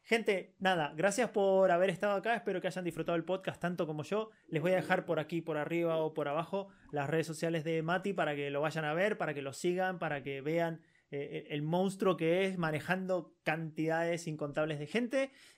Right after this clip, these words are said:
Y nos vemos en la próxima. No se olviden de suscribirse al canal, dejar un comentario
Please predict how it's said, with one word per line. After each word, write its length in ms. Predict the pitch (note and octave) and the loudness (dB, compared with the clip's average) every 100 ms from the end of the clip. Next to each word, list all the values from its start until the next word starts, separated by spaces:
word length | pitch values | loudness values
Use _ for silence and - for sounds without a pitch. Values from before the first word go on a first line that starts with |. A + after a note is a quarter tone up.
| _ | _
Y 720 | - F#3 F3+ E3+ E3 D#3+ E3 | -4 0 0 0 0 0 0
nos 160 | E3 E3+ | -2 -2
vemos 240 | G#3+ A3+ | -2 -2
en 60 | G3 | -4
la 80 | F#3 | -2
próxima. 300 | E3 - D#3+ | -2 -2 -4
No 60 | |
se 100 | D#3+ F#3 | -2 -2
olviden 160 | F#3+ | -2
de 60 | F#3+ | -2
suscribirse 440 | E3+ - E3 E3+ | -4 -2 -2 -2
al 80 | F#3+ | -4
canal, 300 | E3+ G3 A3+ | -2 -2 -2
dejar 200 | F#3+ F3 | -4 -6
un 80 | E3 | -6
comentario 640 | E3+ E3 D#3+ G#3 A#3 B3+ | -4 -2 0 2 0 -4